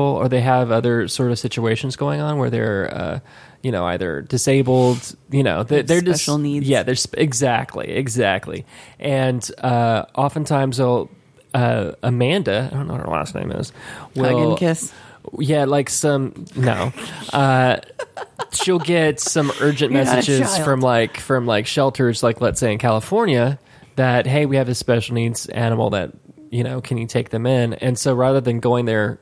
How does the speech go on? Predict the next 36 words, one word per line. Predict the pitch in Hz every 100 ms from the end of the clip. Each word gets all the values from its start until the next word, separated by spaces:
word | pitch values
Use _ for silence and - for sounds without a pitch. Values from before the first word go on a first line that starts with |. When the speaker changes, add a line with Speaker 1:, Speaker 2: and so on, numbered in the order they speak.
| -
Speaker 1:
herself, | 110 117 - 135 135 120 113 - - - -
they | 131
have, | 127 123
like, | 117 95
trains | - - 127 127 113 107
of | 113
people | - 117 104 92 82 -
where | 123 98 82 80 -
one | 123 113
person | 110 117 107 110
will | 98
take | - - -
the | -
animal | 156 156 151 143 139
from, | - 110 87
like, | 82 73 67 - 76
you |
know, | 58 58 60
Sacramento | 127 - 143 - 151 175 185 185 180 175
to, | - 143 139 123
I |
don't | 117 98
know, | 85
someplace | - 139 143 131 -
up | 113 - 135
north. | 120 87 117
And | 123
then | 127 123
they'll, | 110 98 - _ _ _ - _ _
you | 147 147
know, | 139
like, | 131 123
kind | 143 131
of | 120
like | 113 101
a | 92 -